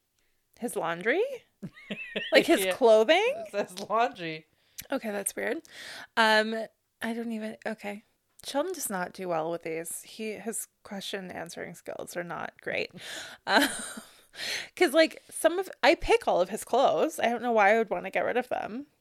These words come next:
Speaker 1: When we first started dating
Speaker 2: I think, like, uh, not his clothes necessarily. Like, he's saying laundry. Like, he'd wanna get rid of
Speaker 1: Like, I'd wanna get rid of having to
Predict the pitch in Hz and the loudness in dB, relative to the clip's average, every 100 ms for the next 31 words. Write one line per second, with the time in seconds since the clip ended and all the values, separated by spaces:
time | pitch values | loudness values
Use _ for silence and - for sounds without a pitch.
0 | _ - 226 247 277 254 294 349 285 208 | _ 2 4 4 2 2 2 0 0 0
1 | 175 185 156 92 135 208 220 302 254 233 | 0 2 2 0 -2 0 0 0 0 0
2 | - 190 202 _ _ _ _ _ 196 226 | -4 -16 -18 _ _ _ _ _ -8 -2
3 | 220 175 185 185 - - 202 202 185 175 | 0 -2 -6 -12 -14 -6 0 0 -2 -6
4 | 160 160 165 151 165 160 165 185 190 170 | -14 -10 -8 -6 -6 -6 -6 -8 -8 -4
5 | 156 170 165 147 147 151 - - 175 170 | -4 -4 -8 -8 -8 -8 -10 -18 -14 -10
6 | 160 160 160 151 165 151 143 - - _ | -10 -8 -8 -6 -6 -4 -6 -10 -20 _
7 | _ _ _ _ _ _ _ - - 208 | _ _ _ _ _ _ _ -14 -4 0
8 | - 185 175 175 180 - - 180 180 - | 4 4 2 -4 -4 -4 -2 -2 -4 -8
9 | - - 180 | -8 -8 -10